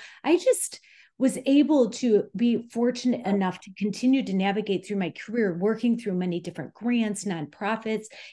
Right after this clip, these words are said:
and for-profits on those workforce initiatives. And how are we gonna bridge the gap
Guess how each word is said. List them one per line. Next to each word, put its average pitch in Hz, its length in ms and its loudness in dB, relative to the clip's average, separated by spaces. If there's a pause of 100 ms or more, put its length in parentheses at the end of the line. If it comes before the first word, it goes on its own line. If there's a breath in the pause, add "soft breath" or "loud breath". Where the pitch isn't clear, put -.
and 190 180 -2
for-profits 202 800 -2 (420 loud breath)
on 262 360 4
those 196 340 2
workforce 202 720 -2
initiatives. 180 720 -4
And 185 100 0
how 208 180 -2
are 302 120 4
we 262 120 0
gonna 190 180 -2
bridge 190 380 -6
the 165 100 -4
gap 165 420 -4